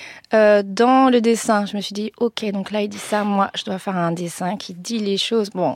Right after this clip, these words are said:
j'ai l'habitude de, d'être sérieuse, euh, là-dessus, sur les, avec les enfants, mais c'est, ça m'a vraiment donné de, de la force, en fait, cette phrase-là. Et en effet, euh, comme vous dites, euh, on a toujours tendance à vouloir éteindre cette parole, à vouloir se dire, «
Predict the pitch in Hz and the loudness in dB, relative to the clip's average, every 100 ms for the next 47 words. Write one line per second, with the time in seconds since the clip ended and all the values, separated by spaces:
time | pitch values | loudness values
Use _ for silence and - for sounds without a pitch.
0 | 165 175 175 190 - 202 180 165 165 180 | -2 0 0 -2 -10 -6 0 4 4 4
1 | 180 180 190 208 - 247 254 262 240 214 | 2 -2 0 0 2 2 4 2 2 4
2 | 202 214 214 254 220 214 202 - - 202 | 4 2 0 -2 0 0 -2 -2 0 2
3 | 220 226 240 285 302 254 269 330 - - | 2 2 4 4 6 8 6 2 -4 -16
4 | - - - 202 - 208 208 202 202 220 | -16 -20 -10 -4 -2 0 0 2 2 4
5 | 277 277 262 254 233 220 240 247 - 262 | 6 6 6 6 4 4 4 4 4 2
6 | - 214 196 190 - 226 - 196 185 180 | 2 -6 -8 -8 -8 -12 -4 -2 0 0
7 | - _ - - - - - - 240 254 | -2 _ -20 -20 -18 -18 -18 2 4 6
8 | 262 262 254 - 269 269 262 220 208 208 | 6 4 4 4 6 6 4 4 4 2
9 | 220 208 208 233 - 220 190 180 180 180 | -2 -4 -4 -8 -2 2 4 4 2 -2
10 | 180 180 185 - - _ _ - 196 180 | -2 -4 -4 -6 -10 _ _ -4 0 0
11 | - 202 - 190 180 185 185 190 180 180 | -2 -6 -4 -2 -2 -2 -2 0 0 0
12 | - - 190 - 175 180 185 - - - | -6 -2 -2 -2 -4 -4 -6 -8 -6 -4
13 | 190 175 185 - 180 190 185 180 - 190 | -2 -2 -4 -2 -4 -2 -2 -2 -2 -6
14 | 170 190 | -2 -2